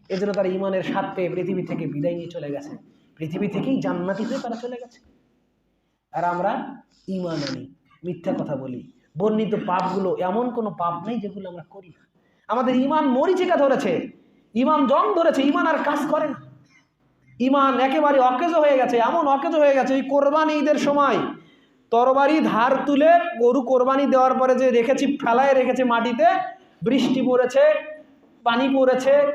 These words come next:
রোদ বৃষ্টিতে তরবারি ভোঁতা ধরে গেছে। পরের বার আবার আমরা ওই তরবারি দিয়ে আবার কোরবানি করতে যাচ্ছি। ওই তরবারি যেমন ভোঁতা হয়ে গেছে, আমাদের ঈমান তার চেয়ে বেশি ভোঁতা হয়ে গেছে। ঈমান আর কাজ করে না।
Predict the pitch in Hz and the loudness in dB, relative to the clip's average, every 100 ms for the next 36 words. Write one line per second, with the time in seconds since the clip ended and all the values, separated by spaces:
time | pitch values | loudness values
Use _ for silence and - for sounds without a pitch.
0 | - - 214 254 202 233 262 269 254 330 | -4 -6 0 2 2 0 0 0 2 4
1 | 339 - - - 240 262 262 262 190 226 | 4 2 -8 -4 0 2 2 2 2 0
2 | 294 269 277 254 226 - - - - _ | 2 4 4 4 2 0 -4 -6 -14 _
3 | _ - 254 294 349 339 330 311 294 285 | _ 0 2 4 4 4 4 4 2 2
4 | 269 277 254 349 415 311 302 285 277 262 | 2 4 4 2 4 4 4 4 2 2
5 | 262 247 254 240 240 226 226 208 175 196 | 2 4 2 0 0 0 -2 -4 -6 -4
6 | 165 - - - _ _ _ - 202 - | -4 -6 -12 -20 _ _ _ -6 -6 -4
7 | - 233 294 339 330 302 294 233 233 240 | 0 2 4 4 4 2 2 2 2 2
8 | 226 220 254 233 233 220 214 208 208 196 | 4 2 2 0 0 -2 -2 -4 -2 -4
9 | 190 175 156 156 139 - - - _ _ | -4 -8 -8 -8 -12 -16 -20 -20 _ _
10 | - _ _ _ _ - 147 147 135 - | -20 _ _ _ _ -16 -12 -12 -14 -20
11 | _ _ _ _ | _ _ _ _